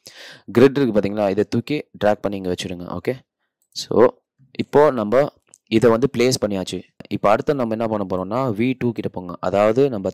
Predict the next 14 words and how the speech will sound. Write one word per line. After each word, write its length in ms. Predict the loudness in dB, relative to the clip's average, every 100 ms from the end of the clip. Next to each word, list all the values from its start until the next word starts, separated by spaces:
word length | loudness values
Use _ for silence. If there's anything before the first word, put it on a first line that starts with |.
| -2
தலையோட 760 | 0 0 -4 _ _ -2 0 0
footage 340 | -2 -2 -2 -2
அந்த 100 | -2
layer 140 | -2 -2
இருக்கு 160 | -4
பாத்தீங்களா? 280 | -8 -8 -8 -4
அதுகிட்ட 260 | -2 -2 -2
போயிட்டு 240 | -4 -4 -6 _ _ _ _ 4
இது 100 | 8
ஆட்டோமேட்டிக்கா 420 | 8 6 2 2 0
அது 100 | 0
சேஞ்ச் 220 | 0 2 2
ஆயிரும். 260 | 2 0 -4 _ _ _ -4
So, 100 | 4